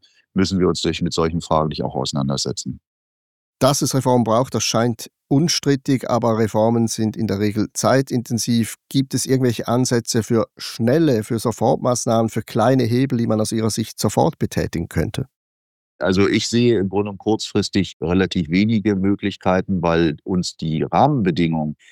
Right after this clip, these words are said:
Speaker 1: vorgegeben sind. Was verdienen die Mitarbeiter? Welche Immobilienpreise sind da?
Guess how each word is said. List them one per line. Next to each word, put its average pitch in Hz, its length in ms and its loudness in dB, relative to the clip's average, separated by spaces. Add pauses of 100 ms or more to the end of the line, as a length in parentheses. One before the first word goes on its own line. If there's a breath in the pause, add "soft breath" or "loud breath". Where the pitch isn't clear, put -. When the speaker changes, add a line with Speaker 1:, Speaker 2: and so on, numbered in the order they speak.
(140 soft breath)
Speaker 1:
vorgegeben 85 640 2
sind. 76 280 -6
Was - 340 -2
verdienen 101 440 2
die 80 160 0
Mitarbeiter? 71 720 -4 (300 loud breath)
Welche 90 380 2
Immobilienpreise 85 1600 0
sind 71 240 0
da? 69 320 0